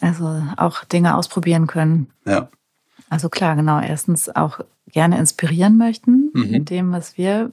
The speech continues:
Speaker 1: erlebt haben bisher, was gut tut,
Speaker 2: Mhm.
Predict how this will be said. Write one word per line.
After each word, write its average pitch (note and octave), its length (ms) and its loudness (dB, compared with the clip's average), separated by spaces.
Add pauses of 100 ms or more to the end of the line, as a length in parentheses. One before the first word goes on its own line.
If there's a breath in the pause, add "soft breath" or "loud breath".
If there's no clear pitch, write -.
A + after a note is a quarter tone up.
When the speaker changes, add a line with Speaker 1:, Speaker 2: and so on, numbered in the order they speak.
Speaker 1:
erlebt F3+ 400 -4
haben A3 160 4
bisher, A3 380 -2
was F3 280 -4
gut G#3 200 0
tut, C4+ 320 0 (140)
Speaker 2:
Mhm. A2 340 -4